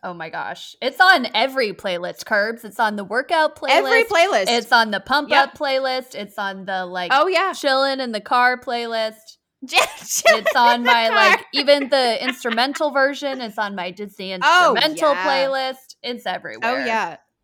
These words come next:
Speaker 2: I mean,
Speaker 1: Yeah.
Speaker 2: there's a reason that Daisy Ridley played this as her pump-up song when she was going to film all her lightsaber battles. This is what she would
Speaker 1: Yeah.
Speaker 2: play to get
Speaker 1: Makes sense.
Speaker 2: psyched. I
Speaker 1: Yeah.
Speaker 2: mean,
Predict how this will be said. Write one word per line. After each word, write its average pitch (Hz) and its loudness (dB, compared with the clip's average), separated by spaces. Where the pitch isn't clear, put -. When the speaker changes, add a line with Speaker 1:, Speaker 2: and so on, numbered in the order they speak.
Speaker 2:
I 247 -4
mean, 262 -10
Speaker 1:
Yeah. - -12
Speaker 2:
there's 269 -6
a 330 -12
reason 247 -8
that 208 -8
Daisy 196 -10
Ridley 175 -10
played 185 -10
this 175 -10
as 175 -14
her 170 -12
pump-up 175 -12
song 185 -10
when 185 -14
she 180 -12
was 175 -12
going 170 -16
to 175 -18
film 165 -10
all 180 -8
her 165 -10
lightsaber 151 -12
battles. 90 -14
This 202 -10
is 208 -12
what 214 -8
she - -8
would 202 -6
Speaker 1:
Yeah. - -12
Speaker 2:
play - -10
to 214 -6
get 185 -2
Speaker 1:
Makes 240 -12
sense. 233 -4
Speaker 2:
psyched. - -8
I - -2
Speaker 1:
Yeah. - -4
Speaker 2:
mean, 262 -8